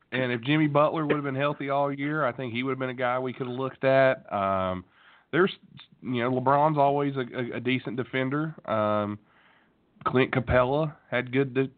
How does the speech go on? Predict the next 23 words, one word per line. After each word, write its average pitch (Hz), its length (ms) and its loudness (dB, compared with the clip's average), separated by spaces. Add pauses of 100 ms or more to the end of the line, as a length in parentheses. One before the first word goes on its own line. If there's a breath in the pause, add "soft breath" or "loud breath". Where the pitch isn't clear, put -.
(100)
defensive 131 520 -2
prowess 135 400 0 (100)
this 139 220 -4
year. 151 420 0 (120)
Um, 101 560 0 (520 soft breath)
but 120 180 2
to 123 60 -2
me, 131 260 4
it 120 80 4
all 117 180 4
comes 113 240 -4
back 107 380 -2
to 95 340 -6 (100)
Rudy 101 240 -6
Gobert. 87 540 -6
He's 104 240 -4
the 101 80 -4
guy. 95 320 2
He's 95 160 -6
the 95 80 -6
rim 113 200 -4
protector, 107 760 -2
and 90 120 -8